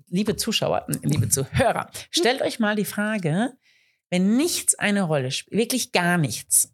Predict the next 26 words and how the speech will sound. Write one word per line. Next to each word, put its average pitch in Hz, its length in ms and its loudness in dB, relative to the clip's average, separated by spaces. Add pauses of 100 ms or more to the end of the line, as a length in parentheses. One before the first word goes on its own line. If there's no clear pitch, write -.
keine 180 320 0
Verpflichtungen, 262 1000 0
keine 160 520 0 (180)
Geldsorgen, 208 1120 0
keine, 156 420 -2 (120)
gar 320 380 0
nichts 285 320 0
eine 226 100 -2
Rolle 160 220 2
spielen. 135 300 -2
Wenn 147 140 0
jetzt 233 280 0
eine 180 100 2
Fee 285 440 -2
kommt 214 380 -4
und 180 120 -2
sagt, 185 300 -2 (340)
"Für 170 100 -2
vierundzwanzig 240 840 0
Stunden 208 400 -2
kannst 175 320 -2
du 170 40 -4
sein, 196 540 0
was 214 300 2
und 151 260 0
wer 180 320 0